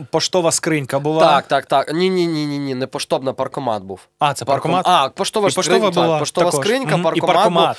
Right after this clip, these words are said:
Speaker 2: був, паркомат був трушний, який потім спиздили під час ковіду. Блін, досі
Speaker 1: Шкода,
Speaker 2: до-,
Speaker 1: шкода.
Speaker 2: дуже боляче, да. Ну, т-, е, ми, коротше, ми, ми реально десь на,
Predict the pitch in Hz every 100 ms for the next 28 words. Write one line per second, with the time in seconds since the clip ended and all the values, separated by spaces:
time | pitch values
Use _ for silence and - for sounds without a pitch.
0 | - - 143 156 156 170 170 156 165 147
1 | 143 143 127 143 135 120 - 139 117 117
2 | 107 - - - 127 - 123 - 131 123
3 | 123 117 - 127 131 - 113 107 107 -
4 | - - 123 113 110 - 135 107 110 113
5 | 107 113 107 120 117 113 107 110 107 -
6 | 104 107 101 - - 175 208 170 156 151
7 | 147 143 139 135 151 165 175 160 - 165
8 | 175 - 135 165 151 143 143 160 170 160
9 | 135 147 147 123 131 131 - 120 120 120